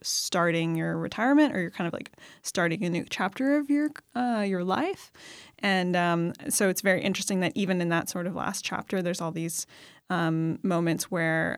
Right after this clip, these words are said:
um, there's an emphasis on the new or, um, kind of, like, this, uh, kind of catalytic period in your life where there's, like, such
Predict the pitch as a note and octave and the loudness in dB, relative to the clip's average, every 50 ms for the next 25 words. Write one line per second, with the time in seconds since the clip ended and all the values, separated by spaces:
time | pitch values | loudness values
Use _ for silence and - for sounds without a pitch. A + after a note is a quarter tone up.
0 | - - - - - - - - - - F#3+ G#3 F#3+ G3 - - - G3 - G3+ | -4 -6 -4 -4 -4 -4 -4 -4 -4 -2 -2 0 0 0 0 -2 -2 -2 -4 -4
1 | - - F#3 - E3 D#3+ D#3+ E3 E3+ F3+ G3 G3+ G#3 G#3 G3+ G3 F#3 F3+ F3 E3+ | -6 -4 -4 -4 -2 -2 -2 0 2 4 6 6 8 8 8 6 6 4 4 2
2 | - F3+ E3+ E3 E3 E3 E3 E3 E3 D#3+ - - C4+ C4+ F3+ E3 E3 D#3+ E3 E3+ | 2 0 0 0 0 0 0 0 -2 -2 -4 -6 -6 -4 -2 -2 0 0 0 0
3 | E3+ E3+ - - - E3+ E3 D#3+ - - - - - G3 G3 - - - F#3 F3 | -2 -4 -4 -4 -4 -4 -4 -4 -4 -6 -8 -8 -10 -14 -14 -14 -12 -8 -6 -4
4 | E3 - - - - - - - - E3+ E3 D#3+ D#3+ D#3+ E3 E3 - - - - | -4 -2 -2 -4 -4 -6 -8 -8 -6 -4 -4 -4 -4 -4 -4 -4 -4 -6 -10 -14
5 | - - - - - - - A3 E3+ E3+ E3 - - - - D#3+ E3+ D#3+ D#3 D#3+ | -20 -20 -20 -20 -14 -8 -6 -4 -2 -4 -4 -6 -8 -8 -6 -4 -2 -2 -2 -2
6 | D#3+ D#3 D#3+ - - - - - - D#3 D3+ D#3+ D#3+ D#3+ D#3+ E3 D#3+ D#3 - - | -4 -4 -6 -8 -10 -16 -12 -8 -6 -2 -2 0 0 0 0 -2 -2 -2 -2 -2
7 | F3+ E3+ E3 D#3+ D#3+ D#3+ E3+ F3+ F#3 - - F#3 E3+ F3 F3 F3+ F3+ - F#3+ F#3+ | -2 0 0 0 0 0 -2 -2 -4 -6 -6 -4 -4 -4 -4 -4 -4 -6 -8 -8
8 | - _ _ _ _ _ _ - - - - G3+ D#3 - - | -10 _ _ _ _ _ _ -8 -6 -2 -2 -2 -2 0 -2